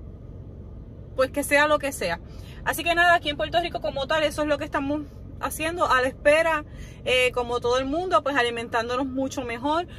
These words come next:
buscando, este, consumir más alimentos que sean, eh, con vitamina C, lo que son las frutas, los vegetales, tomando multivitaminas.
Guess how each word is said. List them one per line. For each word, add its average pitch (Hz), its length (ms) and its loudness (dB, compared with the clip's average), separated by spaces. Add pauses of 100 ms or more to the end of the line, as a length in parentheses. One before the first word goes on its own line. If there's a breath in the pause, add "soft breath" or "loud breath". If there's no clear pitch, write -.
(140 loud breath)
buscando, 247 680 2
este, 269 280 2
consumir 262 560 -4
más 247 340 2
alimentos 254 540 0
que 262 100 -2
sean, 240 500 0 (360 loud breath)
eh, 226 380 4
con 226 160 -2
vitamina 208 420 -2
C, 302 320 4
lo 277 100 2
que 247 80 -4
son 226 140 -2
las 214 120 0
frutas, 277 360 -2
los 226 120 -2
vegetales, 240 600 0
tomando 214 420 -2
multivitaminas. 220 1040 -2